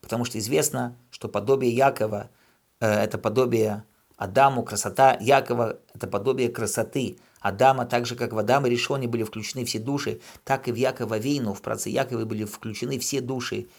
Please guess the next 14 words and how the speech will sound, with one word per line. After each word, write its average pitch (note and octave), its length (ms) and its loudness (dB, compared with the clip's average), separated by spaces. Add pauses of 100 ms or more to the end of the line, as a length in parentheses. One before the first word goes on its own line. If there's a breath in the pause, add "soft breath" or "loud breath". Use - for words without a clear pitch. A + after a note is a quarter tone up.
(160 loud breath)
всех - 320 -4
евреев, A#2+ 360 0
всех - 240 -6
поколений. A#2+ 680 -4 (840 loud breath)
Поэтому C#3+ 320 0
понятно, F#3+ 420 2
что C#3+ 140 -6
это C#3 140 -4
браха, A#2+ 380 0
благословение, C3+ 720 -2
но G#2+ 140 -2
общее. C3+ 680 0 (840 soft breath)
Оно, C#3 640 6 (160)
э, A#2+ 760 4